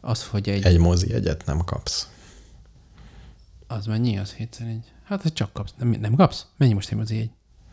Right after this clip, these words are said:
Speaker 2: Nem tudom, régen voltam, de
Speaker 1: Én
Speaker 2: kb.
Speaker 1: is.
Speaker 2: ennyi.
Speaker 1: Ennyi nagyjából. De hogy, hogy mindennel együtt, tehát maga a járgány nem ugyanolyan gyors, mint egy repülő.
Speaker 2: Igen,
Speaker 1: De
Speaker 2: igen.
Speaker 1: a,
Speaker 2: De
Speaker 1: a
Speaker 2: köz-
Speaker 1: megérkezem az egyik terminálra, és kijövök
Speaker 2: Igen.
Speaker 1: a másik terminálra, bruttó időbe számolva még valószínűleg.
Speaker 2: Sok W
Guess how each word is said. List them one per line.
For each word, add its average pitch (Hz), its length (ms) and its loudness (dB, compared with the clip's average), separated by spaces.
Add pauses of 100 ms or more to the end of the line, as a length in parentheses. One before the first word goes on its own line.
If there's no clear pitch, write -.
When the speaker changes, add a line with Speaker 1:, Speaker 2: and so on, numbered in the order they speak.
(640)
Speaker 2:
Nem - 240 -2
tudom, 92 300 -2
régen 76 340 -2
voltam, 87 340 2
de 127 100 4
Speaker 1:
Én 123 180 0
Speaker 2:
kb. 95 120 2
Speaker 1:
is. 82 60 2
Speaker 2:
ennyi. 78 420 0
Speaker 1:
Ennyi 104 260 -4
nagyjából. 127 540 6 (420)
De 131 200 4
hogy, 131 300 8
hogy 127 400 4
mindennel 123 600 8
együtt, 107 440 2
tehát 107 260 2
maga 117 400 6
a 113 60 8
járgány 107 400 4
nem 131 140 8
ugyanolyan 95 360 2
gyors, 95 240 -2
mint 98 140 -2
egy 98 100 0
repülő. 98 440 -2 (680)
Speaker 2:
Igen, 90 220 4
Speaker 1:
De 110 60 4
Speaker 2:
igen. 107 160 4
Speaker 1:
a, 107 400 0 (640)
Speaker 2:
De - 100 2
Speaker 1:
a - 40 4
Speaker 2:
köz- 107 80 2
Speaker 1:
megérkezem 117 560 6
az 107 100 6
egyik 101 260 2
terminálra, 101 500 2
és 98 140 0
kijövök 101 300 2
Speaker 2:
Igen. 98 120 2
Speaker 1:
a 95 40 2
másik 95 300 0
terminálra, 95 720 0
bruttó 104 360 -2
időbe 98 280 0
számolva 101 500 0
még 101 200 2
valószínűleg. 90 400 -2
Speaker 2:
Sok - 240 2
W - 120 2